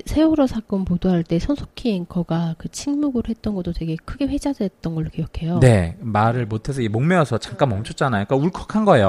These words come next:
Speaker 2: 그러니까 그 순간에 사람들이 느끼는 거죠.
Speaker 1: 음.
Speaker 2: 네. 어, 참고로, 네, 모 <laughs> 대통령님 연설하실 때 일부러 눈을 안 빡-, 안 깜빡이시면서 눈물을 쥐어짜시느라, 네, 힘들었던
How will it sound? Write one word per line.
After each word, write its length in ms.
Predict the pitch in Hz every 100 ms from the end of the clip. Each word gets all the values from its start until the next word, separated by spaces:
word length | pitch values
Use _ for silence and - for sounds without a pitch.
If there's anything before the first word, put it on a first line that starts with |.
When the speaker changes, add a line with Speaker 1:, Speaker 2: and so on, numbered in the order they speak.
| 92
Speaker 2:
그러니까 100 | 127
그 160 | -
순간에 260 | 143 165 160
사람들이 400 | 165 214 196 226 - - - _ -
느끼는 340 | 120 220 180
거죠. 300 | 98 82 78
Speaker 1:
음. 80 | -
Speaker 2:
네. 260 | 101 85 78 - - - - - - _
어, 200 | 113 101 107
참고로, 460 | - 214 170 190
네, 440 | 135 101 92 82 87 -
모 920 | 139 170 175 170 165 151 135 117 110 104 -
<laughs> 200 | - -
대통령님 440 | - - 151 117
연설하실 520 | 107 135 170 147 117 98
때 200 | 107 120
일부러 320 | 123 156 151
눈을 260 | 107 165 214
안 200 | - 117
빡-, 280 | 160 - -
안 180 | - 143
깜빡이시면서 920 | - 233 226 - 131 120 107 87 120 - - - -
눈물을 360 | 120 180 233 156
쥐어짜시느라, 1000 | - 127 147 147 - 117 95 85 85 85
네, 180 | 90 90
힘들었던 520 | 156 160 127 113